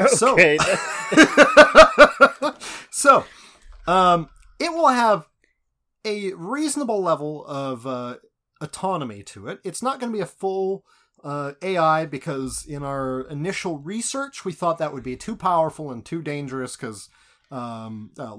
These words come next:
Speaker 1: the loyalty
Speaker 2: Oh.
Speaker 1: programming tended to get abandoned pretty quickly as it advanced its own, uh, its own, uh,
Speaker 2: Intelligence.
Speaker 1: motivation. So, um, fairly limited A I, uh, a little bit more powerful than your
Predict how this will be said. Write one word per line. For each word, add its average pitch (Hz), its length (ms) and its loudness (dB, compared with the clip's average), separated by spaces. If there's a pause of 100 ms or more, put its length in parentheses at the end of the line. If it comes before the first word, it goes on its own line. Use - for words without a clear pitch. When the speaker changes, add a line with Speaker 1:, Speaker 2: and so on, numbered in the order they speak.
(120)
Speaker 1:
the 143 140 -6
loyalty 175 540 -2
Speaker 2:
Oh. 156 100 -12
Speaker 1:
programming 139 540 -6
tended 160 280 -8
to 151 60 -14
get 139 140 -8
abandoned 131 460 -10
pretty 226 300 -10
quickly 127 520 -12
as 113 140 -12
it 120 80 -14
advanced 131 520 -14
its 127 140 -14
own, 127 320 -12
uh, 110 260 -16 (440)
its - 120 -20
own, 127 460 -12
uh, 101 420 -18 (760)
Speaker 2:
Intelligence. 98 440 -14
Speaker 1:
motivation. 156 420 -10
So, - 340 0 (340)
um, 175 500 2
fairly 294 560 -8
limited 247 640 -8
A 196 200 -6
I, 170 560 -4
uh, 139 200 -6
a 123 40 -6
little 262 280 -8
bit 254 240 -6 (140)
more 277 200 -6
powerful 196 460 2
than 151 180 -8
your 147 240 -10